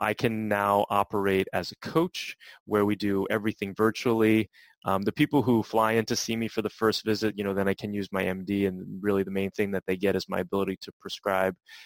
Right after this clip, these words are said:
um, medications. But otherwise, as a coach, I can do ninety-five to ninety-nine percent of everything that I would normally be able to do anyway. Um, and so I see people for one-on-one consultations.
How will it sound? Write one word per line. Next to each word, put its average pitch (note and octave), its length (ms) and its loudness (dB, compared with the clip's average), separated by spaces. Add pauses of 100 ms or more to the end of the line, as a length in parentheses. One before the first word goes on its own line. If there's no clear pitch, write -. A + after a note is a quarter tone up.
(240)
um, F#2+ 220 -2
medications. G2+ 840 -2
But F#2 140 0 (340)
otherwise, A#2+ 320 4
as G2 80 0
a G2 60 -2
coach, G#2+ 320 0
I G2 60 0
can F#2+ 140 -8
do F#2+ 160 -6
ninety-five F#2 540 -2
to - 100 -14
ninety-nine F2+ 440 -4
percent F#2 320 -8
of F2+ 80 -6
everything F#2 380 -8
that F2+ 100 -6
I F2+ 80 -4
would F2 120 -12
normally F2+ 340 -10
be F2+ 180 -8
able - 220 -12
to F2+ 180 -8 (560)
do G#2 240 0
anyway. F2+ 560 -2 (280)
Um, F2+ 380 -4 (280)
and G2 80 -6
so - 140 0
I G2+ 60 4
see A2+ 200 -2
people G#2 320 -2
for G2 160 -2
one-on-one G2+ 460 0
consultations. A#2 920 -2